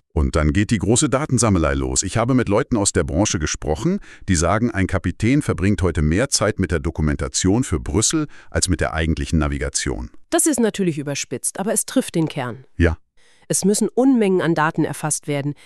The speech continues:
Speaker 2: Jede Tonne, jedes verbrauchten Kraftstoffs, alle Bunkerscheine als Nachweis, der Stromverbrauch im Hafen.
Speaker 1: Die zurückgelegte Distanz, die Art der Ladung.
Speaker 2: Alles. Und der entscheidende Punkt ist,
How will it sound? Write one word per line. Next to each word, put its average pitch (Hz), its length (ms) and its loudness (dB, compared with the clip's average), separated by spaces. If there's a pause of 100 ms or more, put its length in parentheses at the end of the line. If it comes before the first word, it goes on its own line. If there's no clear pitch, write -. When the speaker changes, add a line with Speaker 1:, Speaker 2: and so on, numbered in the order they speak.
(120)
Speaker 2:
Jede 208 320 0
Tonne, 185 360 2
jedes 208 280 -2
verbrauchten 170 520 0
Kraftstoffs, - 680 -4
alle 208 240 2
Bunkerscheine 165 880 0
als - 220 -4
Nachweis, 160 640 -2 (280)
der 185 120 0
Stromverbrauch 180 880 2
im 156 220 -2
Hafen. 165 560 2 (120)
Speaker 1:
Die 57 380 -2
zurückgelegte 107 680 2
Distanz, 101 640 2
die 69 200 -8
Art 87 240 0
der 98 80 2
Ladung. 87 560 0
Speaker 2:
Alles. - 380 -4 (240)
Und 185 120 2
der 196 120 4
entscheidende 247 480 2
Punkt 320 300 4
ist, - 200 -6